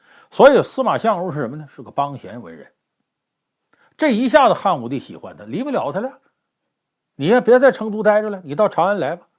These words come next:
到都城来，就把司马相如调回来。那么这头卓文君在家里可落了单儿了。开始说呀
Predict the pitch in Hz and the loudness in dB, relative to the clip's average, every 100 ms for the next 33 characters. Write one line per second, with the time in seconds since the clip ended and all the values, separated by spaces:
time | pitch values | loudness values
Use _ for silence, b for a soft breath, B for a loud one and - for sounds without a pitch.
0 | _ 185 147 190 127 170 147 _ _ _ | _ -8 -6 -6 -6 -8 -14 _ _ _
1 | _ _ _ - 135 110 143 107 - 120 | _ _ _ -10 -8 -8 -10 -12 -14 -16
2 | 117 165 139 - _ _ b b b 262 | -14 -12 -12 -14 _ _ b b b 2
3 | 269 269 - 330 - 151 139 151 147 127 | 2 2 2 2 -2 -6 -4 -4 -4 -6
4 | 135 123 120 110 90 85 - 82 78 71 | -8 -8 -8 -8 -12 -14 -18 -16 -16 -16
5 | 78 - - _ _ _ _ _ _ _ | -20 -20 -20 _ _ _ _ _ _ _
6 | _ _ _ _ _ _ _ _ _ _ | _ _ _ _ _ _ _ _ _ _
7 | _ - 285 156 135 185 202 185 | _ 6 6 6 0 0 2 2